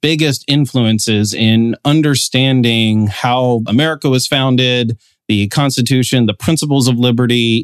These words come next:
economics. And I suspect that a lot of our listeners have heard you in the past and are indebted to you for all of your, all of your support in our education. I mean, you just pump out so much material. So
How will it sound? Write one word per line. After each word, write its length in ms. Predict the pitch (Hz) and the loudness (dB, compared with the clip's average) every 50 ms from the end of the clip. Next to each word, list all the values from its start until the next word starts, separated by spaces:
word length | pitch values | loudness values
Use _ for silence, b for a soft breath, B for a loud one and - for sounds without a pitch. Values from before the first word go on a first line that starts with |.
| 147 | 0
economics. 800 | 156 147 156 131 123 123 123 123 120 123 123 120 110 - - - - | -2 0 0 0 0 0 0 0 0 0 0 -2 -2 -4 -6 -8 -4
And 460 | - 123 120 117 117 117 113 113 104 107 | -2 0 0 2 2 2 2 0 0 -2
I 200 | - 131 139 139 | -2 -2 0 0
suspect 600 | 131 147 - - 127 - - - - 185 185 - | 0 -2 -2 -2 -2 -2 -2 -2 -4 -4 -4 -2
that 100 | - 156 | -2 -2
a 40 | 135 | -2
lot 200 | 139 139 156 160 | 0 0 -2 -2
of 80 | 156 139 | 0 0
our 120 | 143 131 | 0 0
listeners 540 | 127 131 139 127 - 143 123 120 120 120 110 | 0 0 0 0 0 0 0 2 0 0 0
have 180 | 127 120 107 101 | 0 0 -2 -2
heard 340 | - - 170 175 170 151 | -2 -2 -2 -2 0 0
you 240 | 143 147 143 143 135 | 0 2 2 2 2
in 140 | 131 123 123 | 2 2 2
the 80 | 113 107 | 0 -2
past 580 | - - 139 131 120 101 98 107 - - - - | -2 -4 -2 -2 -2 -2 -2 -4 -6 -8 -6 -2
and 460 | 120 120 120 117 117 117 120 104 - - | 0 2 2 4 2 2 0 -2 -2 -2
are 220 | 143 127 123 131 | -2 0 0 0
indebted 600 | 117 120 120 117 113 139 147 147 131 127 120 110 | 2 2 2 2 2 2 0 0 0 0 -2 -2
to 260 | - - 127 123 123 | -2 -2 0 0 2
you 460 | 120 117 113 131 131 131 123 120 117 | 2 2 2 2 2 2 2 0 0
for 540 | 110 - 131 123 117 117 113 110 110 110 110 - | -2 -2 0 0 2 2 2 2 0 0 -2 -2
all 260 | - 120 123 131 131 | -2 0 0 2 2
of 120 | 123 110 | 2 2
your, 320 | 110 120 117 113 110 104 104 - - | 2 2 2 2 0 0 -2 -2 -2
all 140 | 135 143 175 | -2 0 0
of 80 | 156 | 0
your 80 | 156 143 | 0 0
support 420 | 120 113 104 - 143 147 117 104 | 0 0 0 0 -2 -2 -2 0
in 60 | 107 113 | 0 0
our 120 | 113 113 | 0 2
education. 640 | 123 117 107 113 107 - 117 113 107 - 101 95 | 0 0 0 -2 -2 0 -2 -2 -2 -2 -2 -2
I 60 | 104 107 | 0 2
mean, 200 | 104 110 107 110 | 2 2 2 2
you 140 | 135 151 | 2 2
just 180 | 156 147 113 - | 2 0 0 -2
pump 200 | - 147 135 127 | -2 -2 -2 0
out 160 | 120 110 104 | -2 -2 -4
so 160 | - - 147 | -4 -2 0
much 220 | 139 139 131 110 - | 0 0 0 0 0
material. 500 | 110 107 98 - 117 113 107 98 92 92 | 0 0 0 0 0 2 2 0 0 -2
So 340 | - - 120 110 107 104 | -2 0 0 0 0 0